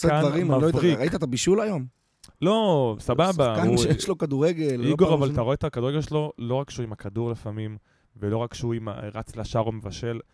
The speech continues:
Speaker 1: יש לו איזה הבנה אחרת של המשחק, שהלוואי ותן לי אותה גם, גם לבלמים. הוא פשוט מבין יותר
Speaker 2: בוא
Speaker 1: טוב.
Speaker 2: נוריד אותו לשחק הזה.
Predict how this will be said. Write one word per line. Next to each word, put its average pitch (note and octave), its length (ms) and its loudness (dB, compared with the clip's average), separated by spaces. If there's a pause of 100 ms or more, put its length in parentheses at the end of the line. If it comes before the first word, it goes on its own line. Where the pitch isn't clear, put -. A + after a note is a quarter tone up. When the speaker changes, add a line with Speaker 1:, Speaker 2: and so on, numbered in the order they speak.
(340)
Speaker 1:
יש C3+ 200 -4
לו E3+ 160 2
איזה A2+ 260 -2
הבנה G#2 460 -8
אחרת C#3 340 -10
של A#2+ 100 -6
המשחק, C3 540 -6 (320)
שהלוואי B2 580 2
ותן D#3 280 0
לי F#3 60 0
אותה E3 140 0
גם, C3 280 -2
גם B2 140 -4
לבלמים. A#2 540 -2 (460)
הוא A2+ 140 -4
פשוט E3 300 0
מבין C#3 280 -4
יותר C#3+ 200 -2
Speaker 2:
בוא C3 100 2
Speaker 1:
טוב. E3 60 6
Speaker 2:
נוריד G#3 240 2
אותו G#3+ 180 -2
לשחק F#3+ 200 -6
הזה. D#3 100 -6